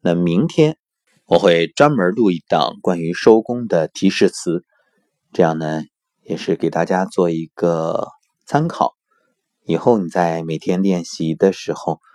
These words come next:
就可以跟着这个来收工，包括会提醒大家，比如怎么干洗脸啊，呃，干梳头啊，这些会完整的录下来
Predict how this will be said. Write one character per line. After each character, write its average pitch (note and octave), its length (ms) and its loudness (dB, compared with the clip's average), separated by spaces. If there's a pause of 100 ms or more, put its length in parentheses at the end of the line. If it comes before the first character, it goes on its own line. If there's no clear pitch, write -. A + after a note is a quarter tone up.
(260)
就 - 160 0
可 - 160 -4
以 - 220 -2
跟 A#2 200 0
着 E2+ 200 -4 (100)
这 C3+ 180 4
个 - 160 -2
来 E2 180 -6
收 G2 220 0
工， A2 220 -2 (480)
包 D#2 160 -2
括 - 180 -6
会 E2 140 -2
提 - 180 -8
醒 E2 140 -6
大 E2 160 -6
家， E2+ 220 -2
比 - 120 -8
如 E2+ 220 -4
怎 - 160 -8
么 D#2 80 -12
干 G2 220 0
洗 A2+ 120 0
脸 F#2+ 300 2
啊， G#2+ 320 2 (400)
呃， - 180 -4
干 F#2+ 180 0
梳 A2+ 200 0
头 E2+ 200 0
啊， F#2 160 0
这 F#2 120 -4
些 F2+ 200 -2 (180)
会 F#2 140 2
完 E2+ 260 0
整 F#2 140 0
的 D2+ 100 -8
录 F#2 140 -4
下 F2+ 180 -2
来 E2+ 260 -8